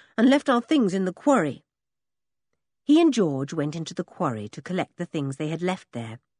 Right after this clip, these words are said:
Timmy went with them. He suddenly growled, and George stopped, her hand on his collar. "What's up, Tim?" "Ju, there must be somebody here. Is it one of the travellers, do you think?"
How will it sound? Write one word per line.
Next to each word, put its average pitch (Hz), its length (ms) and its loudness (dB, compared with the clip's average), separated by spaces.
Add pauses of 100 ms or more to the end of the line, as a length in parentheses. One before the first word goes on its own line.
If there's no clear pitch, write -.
(380)
Timmy 190 240 4
went 156 180 -2
with 202 200 -2
them. 135 240 -8 (580)
He 135 80 -10
suddenly 123 560 -10
growled, 160 560 -6 (400)
and 190 120 2
George 294 320 4
stopped, - 460 -4 (260)
her 185 120 0
hand 190 360 -2
on 156 100 -4
his 180 140 -8
collar. 151 400 -4 (1120)
"What's 302 220 -4
up, - 160 -12
Tim?" 220 320 -4 (1040)
"Ju, 285 440 2 (640)
there 262 100 2
must 330 160 2
be - 80 -14
somebody 254 400 0
here. 277 440 -6 (560)
Is 302 120 4
it 320 80 0
one 330 120 6
of 294 80 2
the 302 60 -2
travellers, 175 500 -2
do 175 100 -14
you 165 60 -12
think?" 185 380 -8